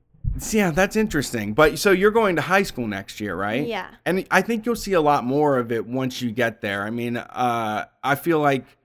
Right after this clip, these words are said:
Speaker 1: it, I remember trying to fit in more in eighth grade, but I remember as I came into my own, being sixteen, seventeen years old,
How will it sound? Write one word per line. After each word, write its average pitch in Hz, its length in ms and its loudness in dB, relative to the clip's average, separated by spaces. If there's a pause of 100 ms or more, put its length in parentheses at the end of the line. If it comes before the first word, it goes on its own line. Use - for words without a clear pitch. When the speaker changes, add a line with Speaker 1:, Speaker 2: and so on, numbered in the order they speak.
(640)
Speaker 1:
it, 147 420 0 (280)
I 139 100 2
remember 160 460 2
trying 151 260 2
to 139 100 0
fit 139 240 2
in 143 160 0
more 135 420 0
in 123 140 -4
eighth 127 240 -4
grade, 123 300 2
but 123 80 2
I 127 40 4
remember 127 360 2
as 123 200 0
I 123 60 -2
came 127 280 -4
into 117 120 -4
my 110 180 -4
own, 113 340 -4
being 113 300 -6
sixteen, 120 520 -6
seventeen 113 520 -4
years 107 280 -4
old, 104 440 -2